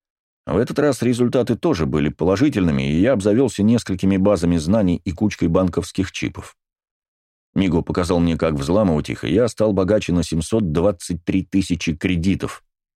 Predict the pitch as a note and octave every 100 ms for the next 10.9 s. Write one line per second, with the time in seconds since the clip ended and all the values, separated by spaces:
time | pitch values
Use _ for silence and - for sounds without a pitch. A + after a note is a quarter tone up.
0 | _ _ _ _ _ _ _ - D#2+ G2
1 | B2 B2 A2+ B2+ A#2 F#2 G#2+ C#3 G#2+ A#2+
2 | B2 A2+ A2 G2+ G#2 A2 G2+ F#2 F2 D#2
3 | G2 F#2+ E2+ - E2 E2+ - D2+ D2 -
4 | A#1 _ _ _ _ _ _ _ _ _
5 | _ _ - D2 F2+ C3+ C#3+ A2+ A#2 G#2+
6 | A2+ A#2+ G2+ F#2+ G#2 G#2+ G#2 F#2+ F2+ F2+
7 | G2+ A2 A#2 A#2+ G2 G#2 G#2+ G#2+ G#2+ F2+
8 | F#2+ G#2+ - G#2 G2+ F#2 G#2+ E2 G2 G2
9 | F2 G2 G2+ - F2+ G2 F#2 F#2+ - D2
10 | D2+ E2+ F2+ E2 A#1+ A#1+ - A1+ A1+